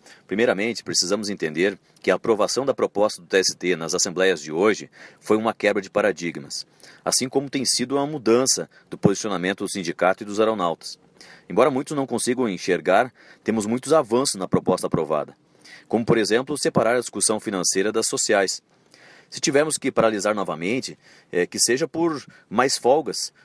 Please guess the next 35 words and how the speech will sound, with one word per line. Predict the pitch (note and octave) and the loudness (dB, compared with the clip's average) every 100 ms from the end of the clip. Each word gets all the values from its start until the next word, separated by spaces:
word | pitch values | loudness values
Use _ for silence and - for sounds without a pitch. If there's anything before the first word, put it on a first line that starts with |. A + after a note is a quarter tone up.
| _ | _
limite | E2 F2 A#2 | -6 -2 -2
de | C3 | -2
madrugadas | A2+ G2+ G2 G#2 - | -2 -2 2 0 0
consecutivas, | G2+ F#2 - - A#2 A#2+ - - _ _ | -6 -8 -6 -6 -4 -6 -8 -12 _ _
limite | F2 F#2 A#2+ C#3 | -4 0 0 0
de | |
tempo | A2 A2 G#2 | 0 -2 -2
de | E2+ | 0
solo, | - F#2 C3 C3+ F2 | 2 4 4 2 -2
limite | D#2+ F2 G2 | -8 -6 -6
de | G#2 | 0
jornada | G2 F#2 G2 | 2 2 0
de | |
trabalho | - D#2+ D2 G2+ A#2 F2+ _ _ _ _ _ _ _ - | -2 -2 4 4 2 -2 _ _ _ _ _ _ _ -2
e | F#2+ | 0
até | - A#2 D3+ | 4 2 2
diárias | C#3 C#3 C#3 | 2 0 0
internacionais, | C3 C#3 C3+ C3+ A2 G#2+ - _ _ _ - - | -4 -4 -2 -2 -2 -4 -6 _ _ _ -20 0
não | A2+ E3 | 2 2
por | F3+ | 0
meio | D3 B2+ | 2 2
por | - G#2+ | 2 -2
cento. | - E2+ C#2+ - - _ - _ _ | 0 0 -2 -18 -20 _ -20 _ _
Faça | B2+ C#3 | 2 4
a | F3 | 2
conta, | C#3+ F3+ B2+ | 0 0 -2
o | |
quanto | - C#3+ F#3 - C#3 | 2 2 2 0 -4
vale | G2 A#2 C#3+ | 2 2 2
meio | G#2 A2+ C3+ | 0 -2 -2
por | A2 | -4
cento | - B2 | -2 -2
no | A2+ | -2
seu | G2+ | -6
salário | G2 F2 G#2+ C3+ | -2 2 2 2